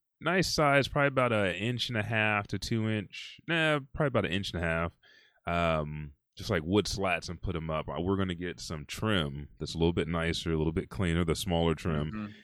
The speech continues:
Speaker 1: and still keep it that dark navy blue and trim the room. Uh, 'cause removing these thicker borders, I feel like if you recede it in a little bit, it'll just make it look like the room's a little bit bigger than what it is.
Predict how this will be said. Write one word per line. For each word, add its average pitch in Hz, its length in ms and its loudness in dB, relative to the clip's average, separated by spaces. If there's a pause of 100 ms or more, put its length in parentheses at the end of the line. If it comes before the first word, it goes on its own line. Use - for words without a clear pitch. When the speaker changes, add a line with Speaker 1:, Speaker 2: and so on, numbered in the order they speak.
(120)
Speaker 1:
and 85 140 -4
still 98 220 0
keep - 280 -2
it 90 80 0
that 78 180 2
dark 85 280 4
navy 82 240 2
blue 82 260 4
and 80 100 2
trim 92 280 0
the 90 80 2
room. 92 360 2 (440)
Uh, 76 340 -2
'cause 92 260 -2
removing 110 540 2
these 92 240 0
thicker 107 300 0
borders, 107 480 0
I 87 140 0
feel 104 180 0
like 90 220 0
if 90 140 -2
you 87 100 0
recede 90 380 0
it 78 80 0
in 85 120 0
a 90 100 0
little 95 200 2
bit, 95 180 4
it'll 78 160 2
just 80 240 -2
make 85 220 -4
it 73 100 -2
look 78 160 -4
like 80 160 -2
the 76 100 -2
room's 80 420 0
a 73 60 0
little 73 200 2
bit 69 180 -4
bigger 78 220 0
than 73 120 -2
what 71 120 -4
it 71 80 -6
is. 80 340 -4